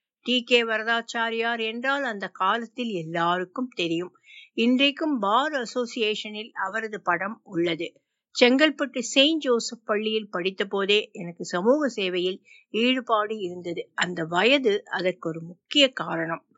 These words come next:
பிறகு விவேகானந்தா, லயோலா கல்லூரிகளில் படித்தேன். எம் பி ஏ சென்னை பல்கலைக்கழகத்தில் முடித்தேன்.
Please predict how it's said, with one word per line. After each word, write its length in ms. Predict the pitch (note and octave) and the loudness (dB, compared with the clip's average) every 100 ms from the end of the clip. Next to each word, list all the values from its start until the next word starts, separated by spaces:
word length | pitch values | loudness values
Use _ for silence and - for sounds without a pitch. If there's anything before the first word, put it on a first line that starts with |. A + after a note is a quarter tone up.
| - | 6
பிறகு 400 | C4+ C#4 C4+ B3+ | 8 8 4 0
விவேகானந்தா, 800 | C#4 C#4 C4+ B3+ A#3+ A3+ A3+ B3 | 0 2 0 -2 -4 0 2 2
லயோலா 520 | A3 G#3 A#3 A#3 G#3+ | 2 0 -2 -2 -6
கல்லூரிகளில் 720 | - F#3 F#3+ F3 E3 E3+ G#3+ - | -6 -6 -4 -4 -4 -4 -4 -6
படித்தேன். 580 | F3 F3+ - F3 F3+ _ _ _ - | -6 -6 -4 -4 -4 _ _ _ 2
எம் 240 | B3 C4+ | 6 6
பி 240 | D4+ D#4+ C#4+ | 6 2 2
ஏ 260 | C4 B3+ - | 0 -2 -8
சென்னை 380 | - A#3+ C4+ C4+ | -4 -2 -2 -4
பல்கலைக்கழகத்தில் 1120 | A3+ G#3 G#3 B3 G#3+ G3 F3 F3 - F#3 A3 | -4 -6 -4 -6 -4 -4 -4 -8 -6 -4 -4
முடித்தேன். 560 | E3+ F3+ F3+ E3+ E3+ | -2 -4 -2 -2 -2